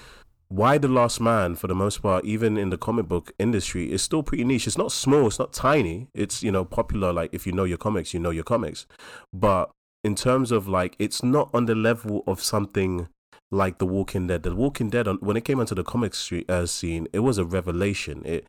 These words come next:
it persisted, um, it penetrated, and it's one of those ones you already have that conditioning within that medium of waiting it on a, uh, waiting for the next issue every month to month.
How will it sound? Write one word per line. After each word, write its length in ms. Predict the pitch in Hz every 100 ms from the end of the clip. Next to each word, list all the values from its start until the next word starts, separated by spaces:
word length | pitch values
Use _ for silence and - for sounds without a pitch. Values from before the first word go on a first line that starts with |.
| - - -
it 160 | - -
persisted, 680 | 104 - 127 - - 58 - _ _ _ _ -
um, 300 | 92 85 87
it 140 | 104 -
penetrated, 880 | 120 117 - - 92 - 73 69 - _ _ _ _ _
and 220 | 90 95 95
it's 120 | -
one 100 | 110
of 80 | 98
those 180 | 98
ones 160 | 101 92
you 80 | 95
already 200 | 113 113
have 180 | 101 90
that 160 | 87
conditioning 580 | - 85 98 - 87 82
within 260 | 80 87 87
that 160 | 82
medium 520 | 82 92 87 80 76 73 _ _ - _ - -
of 320 | 92 85 80
waiting 300 | 95 95 87
it 60 | 87
on 160 | 85 85
a, 200 | 85 85
uh, 140 | 87
waiting 260 | 85 101 90
for 140 | 101
the 80 | -
next 220 | 95 -
issue 340 | 98 - 87 -
every 200 | 85 85
month 200 | 87 82
to 60 | 90
month. 280 | 120 -